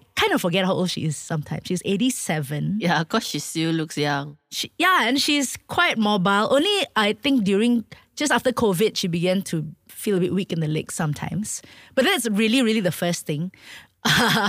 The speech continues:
Speaker 1: So I really, really have to remember, remind myself that, eh, your mother's eighty-seven, okay? Eighty-seven is not young. It's not, it's, people
Speaker 2: Correct,
Speaker 1: at
Speaker 2: correct.
Speaker 1: eighty-seven are, like, not mobile, you know?
Speaker 2: Correct, correct.
Speaker 1: Yeah. So, so for me, it's, um, more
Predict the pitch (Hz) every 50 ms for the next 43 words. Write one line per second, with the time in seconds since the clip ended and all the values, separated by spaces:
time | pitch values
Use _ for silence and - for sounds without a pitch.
0 | 170 - - - - - - - - - 359 330 285 254 254 262 294 302 339 339
1 | 302 262 262 269 - 202 175 175 175 175 151 - - 196 208 202 214 220 240 226
2 | 185 170 - 208 190 190 165 175 - - - 202 190 165 156 - _ _ _ _
3 | _ - 190 214 247 330 330 214 - 185 180 - - 175 170 - 175 147 156 170
4 | 160 156 151 - 277 285 - 233 226 - 277 269 - 302 294 330 453 403 240 202
5 | 190 247 202 - _ _ _ _ - 202 196 180 175 170 - 185 214 180 233 277
6 | 285 285 - _ _ _ - 247 208 - - - - _ _ _ _ - - 277
7 | - - 359 381 370 370 370 359 302 285 - 240 - 240 240 320 302 - 262 254
8 | 240 294 302 302 302 302 294 311 285 - - - - - - - - _ _ _
9 | - 202 196 190 196 196 202 202 202 196 196 185 185 190 190 - - - - -
10 | - - 285 277 247 233 226 196 214 214 208 175 165 170 _ _ - 220 196 202
11 | 214 156 156 - - - - 139 127 123 - - _ _ _ _ - 202 185 175
12 | 117 - - - - - - - - - - - - 311 294 294 285 285 285 277
13 | - - - 311 - - 320 302 330 370 453 453 - 196 214 208 - - - 147
14 | 165 180 175 175 175 175 175 185 202 220 311 440